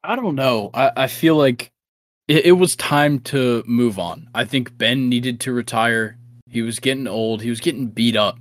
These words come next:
And, like, the last thing you wanna see is this legend, like, a guy that Steelers fans have watched for years and years,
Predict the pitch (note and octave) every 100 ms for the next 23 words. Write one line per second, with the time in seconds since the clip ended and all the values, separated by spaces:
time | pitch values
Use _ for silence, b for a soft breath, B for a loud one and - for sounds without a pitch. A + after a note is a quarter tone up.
0 | - - A2+ B2 A2+ G#2+ B B _ _
1 | _ _ _ _ A#2+ D3 C3 A#2+ D3+ -
2 | D#3+ D3+ C#3 C3 B2 B2+ A#2+ - B2+ A2+
3 | G#2 G2+ - B B _ A#2+ A2+ A2 G#2+
4 | - - - - _ _ - B2 A#2 -
5 | G#2+ B2 A#2+ G2 F2+ G2+ G2 G#2 A2 G#2+
6 | A#2 A2 A2 G#2+ - B B _ _ _
7 | _ _ _ _ _ _ _ - - C3
8 | C#3 C3 A#2+ - A2+ A2+ A2 A2+ - A2+
9 | A2 G#2 A2 A2+ - - - A2 G2 A2
10 | B2 A#2+ G#2+ G2+ B2+ A#2 A2 -